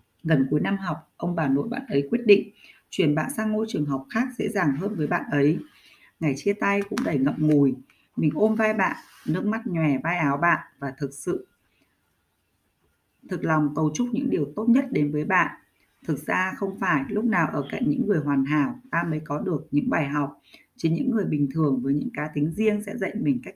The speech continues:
cư xử sao cho phù hợp. Và trong khoảng thời gian đó, mình học cách để điều hòa cái cảm giác, để thích nghi với môi trường mới. Sau đây là những điều mình luôn tự nhủ với bản thân. Bạn không có khả năng làm vui lòng tất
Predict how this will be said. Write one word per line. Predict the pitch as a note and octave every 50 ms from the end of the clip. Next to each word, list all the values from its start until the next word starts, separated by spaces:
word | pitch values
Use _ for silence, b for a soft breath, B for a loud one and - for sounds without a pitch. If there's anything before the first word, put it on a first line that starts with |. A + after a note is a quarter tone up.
| _
cư | - G#3 G3+
xử | G3+ - G3+ F#3 C#3+ B2 -
sao | - - F3 F3+ G3
cho | F#3+ F#3 - -
phù | F3 C#3 B2
hợp. | B2+ C#3 - - - B B B B B B B B B B -
Và | D#3 C#3+
trong | - - F#3 G3+ G3+
khoảng | G3+ F#3 C#3+ A#2+ -
thời | B2+ A#2+
gian | D#3 E3 F3 E3+
đó, | D#3 C#3+ C#3 C#3 - - -
mình | F#3 C#3+ C3+
học | C3+ B2 - _
cách | - G3 G#3 -
để | F#3 C3
điều | B2 C#3 C#3 C3 C3 C3
hòa | C#3+ C#3+ C#3 C3+ B2 -
cái | - C3+ C3+ C3+
cảm | - A#2+ B2+ A#2+
giác, | - - F#3+ G#3 B3 C4+ B B B B B B B -
để | A#3+ A3+ -
thích | - A#3+ - - -
nghi | A3 A3+ A3 A3 G3+ -
với | D3 D3+
môi | F#3 G3+ G#3+ G#3
trường | - E3+ C3+ B2 C3
mới. | B2+ B2+ C3 C#3 E3+ - b b b b b b b
Sau | - - - F3+
đây | F3+ F3+ F3+ F3+
là | E3+ C#3+
những | B2 A#2+ C3+ - -
điều | F#3+ F#3 D#3+ C#3 C3+
mình | C#3 C#3 C#3+ C3+ C#3
luôn | F3 G3 A#2+ -
tự | - D#3 -
nhủ | D#3+ D#3+ D3 B2+ B2+
với | C3+ C#3
bản | D#3+ F3+ D#3+ B2 A#2+ -
thân. | G3 G#3 G#3 G3+ G3+ - B B B B B B B B _ -
Bạn | - D#3+ D#3+ - - - -
không | - E3+ F3 D3+
có | - D3+
khả | - - F3+
năng | C3 C3 D3+ F3 F#3 F#3+ F#3 F#3+ b b b b b _
làm | - E3+ E3 D#3+ D#3
vui | G3+ A#3 A#3
lòng | A3 G3 E3 C#3+ C#3
tất | -